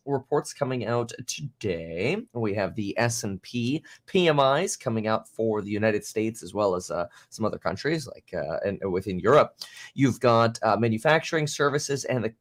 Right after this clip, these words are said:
composite P M Is coming out at six forty-five California time this morning, nine forty-five Eastern. Looking at surveys of forty-six, forty-five, and forty-six point four in order, manufacturing services composite.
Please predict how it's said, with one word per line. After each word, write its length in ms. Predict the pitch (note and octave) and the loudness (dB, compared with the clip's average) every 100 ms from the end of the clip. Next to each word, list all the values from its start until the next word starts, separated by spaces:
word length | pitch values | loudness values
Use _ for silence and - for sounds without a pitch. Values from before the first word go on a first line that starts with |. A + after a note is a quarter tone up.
| - | -14
composite 840 | - G#2 - - A3 A3+ D3+ - | -8 -8 -8 -4 -2 0 -2 -2
P 180 | - G2+ | -4 -2
M 120 | F2+ | 0
Is 260 | E2+ F2 - | -2 -4 -6
coming 300 | G#2+ G2 F#2 | -8 -4 -2
out 140 | F2+ | -2
at 120 | - | -4
six 360 | - - D3+ - | -10 -10 -10 -8
forty-five 560 | - B2 A#2 A#2+ A2+ | -2 0 2 2 2
California 540 | - G#2+ G2+ A#2 A#2 G#2+ | 2 -2 0 0 0 0
time 200 | A2 G#2 | -2 -4
this 140 | F#2 | -4
morning, 280 | B2 C3+ C3+ | -2 0 0
nine 200 | G2 F#2+ | 0 -2
forty-five 480 | - F2+ F2 D#2+ E2 - | -4 -6 -4 -8 -8 -4
Eastern. 480 | B2+ - C3 B2 - - _ - - | -4 2 2 2 -2 -20 _ -20 0
Looking 460 | A#2+ A#2+ C3+ B2 - | 4 4 4 0 2
at 260 | A2+ - | 2 2
surveys 680 | - - D#3 D#3+ C#3+ B2 A#2 - | -2 0 2 4 4 4 2 0
of 300 | A#2 G#2+ G#2 - - - | 2 2 0 -4 -8 -4
forty-six, 640 | D3 D#3+ C#3+ - A#2+ - | 0 0 0 -2 -4 -4
forty-five, 800 | - C#3+ D3+ C#3+ - G2+ G#2 G2 - | -6 0 0 2 2 2 2 -2 -6
and 140 | F#2 | -10
forty-six 600 | - A#2 A#2 G#2+ A#2 - | -2 0 0 -2 -8 -10
point 280 | - F2+ D2+ | -8 -6 -6
four 300 | - G2+ F2+ | -2 0 2
in 120 | F2 | 0
order, 320 | B2 C3+ D3 D3 _ _ - | 2 4 4 2 _ _ -4
manufacturing 540 | F#2+ F2+ F#2 F#2 F2 | -2 2 2 2 -8
services 420 | - F#2+ F2+ - | -4 -4 -4 -10
composite. 500 | - G2 G2+ G#2+ G#2+ | -8 0 2 4 0